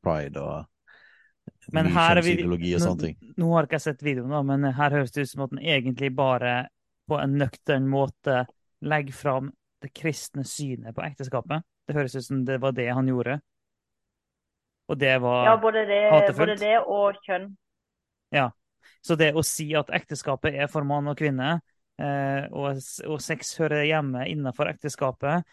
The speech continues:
Speaker 2: og ekteskapet varer livet ut, og det finnes bare to kjønn, mann og kvinne, som er ment til å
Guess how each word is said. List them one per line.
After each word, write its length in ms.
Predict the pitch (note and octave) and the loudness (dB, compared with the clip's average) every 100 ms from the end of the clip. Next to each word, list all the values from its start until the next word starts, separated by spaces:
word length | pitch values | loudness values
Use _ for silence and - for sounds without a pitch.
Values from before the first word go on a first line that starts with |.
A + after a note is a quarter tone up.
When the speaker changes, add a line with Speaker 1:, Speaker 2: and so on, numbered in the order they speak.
| _ _ - | _ _ -10
Speaker 2:
og 80 | |
ekteskapet 440 | D#3 D#3 - D3 C#3+ | -8 -8 -8 -8 -4
varer 180 | C#3+ C#3+ | -4 -4
livet 380 | C#3+ C3 B2+ - | -6 -8 -8 -8
ut, 400 | E3 G3+ - - _ _ _ | -4 -4 -6 -20 _ _ _
og 320 | - C#3+ C#3+ C#3+ | -6 -2 0 -2
det 80 | |
finnes 340 | C#3 D#3 C3+ - | -4 -4 -4 0
bare 220 | D#3 C#3+ | 0 0
to 160 | D3 D3 | -2 -2
kjønn, 280 | - D3+ D3 | 0 0 0
mann 180 | C#3 D3+ | 0 -2
og 60 | C#3+ | -2
kvinne, 280 | D3+ C3+ | -2 -2
som 140 | E3 E3 | -4 -4
er 80 | D3+ | -2
ment 220 | C3+ B2 | -2 0
til 120 | D3 | 0
å 200 | C3 B2 | 0 0